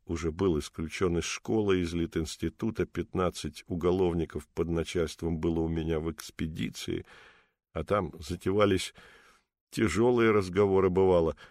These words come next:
особенно когда они однажды решили под монастырь меня подвезти. Волков: "Каким образом?" Евтушенко: "Мы керном проходили, брали пробы, и меня вызывает начальник экспедиции и говорит,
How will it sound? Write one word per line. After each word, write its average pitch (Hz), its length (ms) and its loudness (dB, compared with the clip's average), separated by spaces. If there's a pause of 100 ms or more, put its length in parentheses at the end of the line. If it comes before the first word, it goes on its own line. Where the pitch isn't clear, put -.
(100)
особенно 85 460 0
когда 90 400 2
они 87 140 4
однажды 87 480 2
решили 85 400 0
под 85 220 -2
монастырь 90 560 2
меня 78 260 -2
подвезти. 80 580 -4 (360)
Волков: 82 400 -6
"Каким 85 360 -6
образом?" 76 400 -8 (1500)
Евтушенко: 92 560 -2
"Мы 113 160 2
керном 92 500 0
проходили, 90 720 -2 (120)
брали 92 460 2
пробы, 78 420 0
и 95 120 -2
меня 107 300 2
вызывает 104 540 2
начальник 98 500 -2
экспедиции 107 680 -6
и - 20 -2
говорит, 95 580 -2